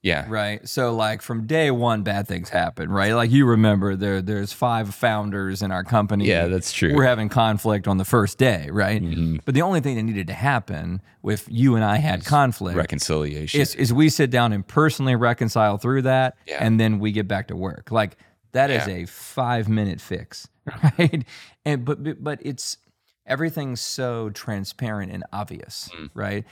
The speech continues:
Speaker 2: But things get, there's, there's layers and layers of, uh, kinda shields and privacy and,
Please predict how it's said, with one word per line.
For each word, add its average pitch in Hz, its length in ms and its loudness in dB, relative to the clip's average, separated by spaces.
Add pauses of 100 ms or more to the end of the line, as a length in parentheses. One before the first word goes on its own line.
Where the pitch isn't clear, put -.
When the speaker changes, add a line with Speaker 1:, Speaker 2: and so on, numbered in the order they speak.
(180)
Speaker 2:
But - 140 -2
things 139 720 -4
get, 107 420 -4
there's, 110 200 -8
there's 107 340 -6
layers 117 580 -6
and 101 200 -4
layers 107 500 -4
of, 90 340 -12 (800)
uh, 95 440 -4 (300)
kinda 104 240 -4
shields 98 720 -4
and 95 220 -6
privacy 98 840 -4
and, 87 380 -8